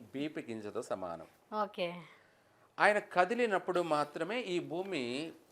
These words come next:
Speaker 1: కంపించడము,
Speaker 2: హ్మ్.
Speaker 1: మ్, పగలడము,
Speaker 2: హ్మ్.
Speaker 1: చీలడము,
Speaker 2: హ్మ్.
Speaker 1: అలాగే నీళ్లు ఉప్పొంగి రావడము. ఆ
Speaker 2: ఓకే.
Speaker 1: కదిలినప్పుడు మనము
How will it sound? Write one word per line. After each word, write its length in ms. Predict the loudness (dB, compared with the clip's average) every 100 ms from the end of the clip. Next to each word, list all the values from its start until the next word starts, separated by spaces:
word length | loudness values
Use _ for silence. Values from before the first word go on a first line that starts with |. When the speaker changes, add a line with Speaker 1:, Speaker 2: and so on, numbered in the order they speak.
| 2
Speaker 1:
కంపించడము, 800 | 4 4 -2 -2 0 -2 -2 -8 -10
Speaker 2:
హ్మ్. 460 | -12 -12 -12 -14 -18 _ _ _ _ _ _ _ _ -6
Speaker 1:
మ్, 720 | -4 -2 -4 -6 -6 -8 -12 0 4
పగలడము, 580 | 4 4 0 -4 -8 -10 -12
Speaker 2:
హ్మ్. 300 | -12 -12 -16 _ -6 -2
Speaker 1:
చీలడము, 500 | 0 0 -2 -4 -12 _ _ -18
Speaker 2:
హ్మ్. 300 | -16 -14 -2
Speaker 1:
అలాగే 520 | 2 2 0 -4 -6 -12 _ _ -4
నీళ్లు 340 | -2 0 2 0 0 -4 -8 -8 -10 -10 -12 -10
ఉప్పొంగి 400 | -10 -2 -2 -2
రావడము. 540 | -4 -4 -4 -8 -10 -14 _ -12
ఆ 60 | -8
Speaker 2:
ఓకే. 260 | -4 -2 2
Speaker 1:
కదిలినప్పుడు 760 | 2 2 -2 0 0 0 -4 -12 _ _ _ -2
మనము 540 | 0 0 -2 -4